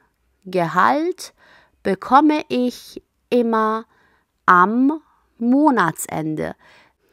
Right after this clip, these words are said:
من حقوقم رو همیشه در آخر ماه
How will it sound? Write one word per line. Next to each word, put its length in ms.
من 220
حقوقم 680
رو 300
همیشه 760
در 260
آخر 680
ماه 480